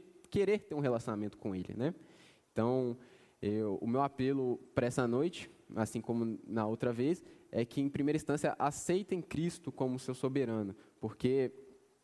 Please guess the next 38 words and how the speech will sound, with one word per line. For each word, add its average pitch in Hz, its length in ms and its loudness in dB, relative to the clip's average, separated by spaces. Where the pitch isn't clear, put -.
se - 140 -2
não 170 140 4
aceitarem 185 580 2
Cristo 165 260 0
na 139 100 4
sua 139 300 0
vida, 160 400 2
nada 196 460 2
do 151 260 -4
que - 100 0
eu 156 80 2
fa-, 139 300 0
qualquer 190 400 0
pregação 160 520 2
que - 120 -10
falarmos, 123 580 2
eu, 151 220 0
o 120 80 -6
pastor 123 300 0
falar, 123 440 0
outro, 156 560 0
outra 165 260 0
pessoa 135 260 -2
falar, 131 480 2
vai 165 640 2
adiantar 151 400 2
de 160 60 0
alguma 156 220 2
coisa, 147 340 0
porque 139 460 0
não 131 240 2
temos 160 400 0
a 135 80 6
rocha 127 400 0
que - 160 0
é 101 60 -2
Cristo, - 460 -8
né? 147 200 2